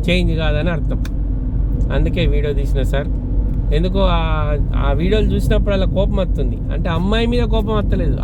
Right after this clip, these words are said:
అమ్మాయిని పరిచయం చేసే వాళ్ళ మీద కోపం వస్తుంది. మన, మన, మన లోకల్ ఛానళ్ళు కూడా ఆ విషయాన్ని చూపెడుతుర్రు. ఇంకా మనోళ్ళు ఇంకో రెండు మూడు అడుగులు ముంగటికేసి హీరో రామ్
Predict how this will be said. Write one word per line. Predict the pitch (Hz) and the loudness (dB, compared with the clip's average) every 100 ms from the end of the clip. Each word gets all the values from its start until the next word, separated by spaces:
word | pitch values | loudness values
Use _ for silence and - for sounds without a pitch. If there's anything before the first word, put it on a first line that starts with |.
| - | 0
అమ్మాయిని | 160 196 214 220 220 202 - - - - - - - | 2 2 2 2 2 2 0 0 0 0 0 0 0
పరిచయం | 165 208 254 254 | 0 0 0 0
చేసే | 240 226 | 0 0
వాళ్ళ | 226 | 0
మీద | 220 214 | 0 0
కోపం | 185 170 160 | 0 -2 0
వస్తుంది. | 139 - 117 139 | -2 -2 -2 -2
మన, | 156 175 | 0 0
మన, | 170 180 185 | 0 0 0
మన | 175 175 | 0 0
లోకల్ | 175 185 214 233 220 | 2 0 0 0 0
ఛానళ్ళు | 220 220 220 | 0 0 0
కూడా | 220 220 233 - - - - 170 | 0 0 0 0 0 0 0 0
ఆ | 202 | 0
విషయాన్ని | 262 247 262 254 233 | 2 2 2 0 0
చూపెడుతుర్రు. | 208 180 - 147 - - 165 | 0 0 0 -2 -4 -4 -2
ఇంకా | 220 254 247 233 - - - - - - | -2 -2 -2 -2 -2 -2 -2 -2 -2 -2
మనోళ్ళు | 170 190 240 240 | 0 2 2 0
ఇంకో | 226 226 | 0 0
రెండు | 220 | 0
మూడు | 220 220 | 0 2
అడుగులు | 208 220 240 | 2 0 0
ముంగటికేసి | 220 208 226 233 226 226 247 | 0 0 0 0 0 0 0
హీరో | 202 202 214 | 0 2 2
రామ్ | 196 196 | 2 0